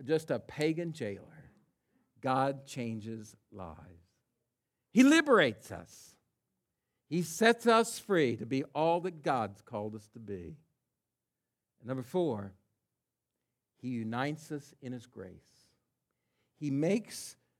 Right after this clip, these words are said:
the church one when we focus on Jesus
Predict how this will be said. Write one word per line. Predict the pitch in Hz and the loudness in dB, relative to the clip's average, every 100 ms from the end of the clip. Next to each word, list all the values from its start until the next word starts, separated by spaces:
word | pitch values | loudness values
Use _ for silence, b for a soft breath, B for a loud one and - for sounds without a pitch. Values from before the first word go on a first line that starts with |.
| _ | _
the | 135 | -14
church | 117 - - 196 190 - - - - _ _ _ | -12 -6 -2 -2 -4 -8 -14 -16 -20 _ _ _
one | 151 156 156 135 101 87 85 78 _ _ _ _ _ _ _ _ _ | -12 -6 -4 -4 -6 -10 -14 -18 _ _ _ _ _ _ _ _ _
when | 117 98 | -12 -10
we | 117 | -10
focus | 104 - 143 139 180 - - - - _ _ _ _ _ _ _ | -12 0 0 0 -8 -18 -20 -20 -20 _ _ _ _ _ _ _
on | 113 101 85 | -10 -10 -10
Jesus | 95 113 101 - - - - | -6 -4 -4 -10 -20 -20 -20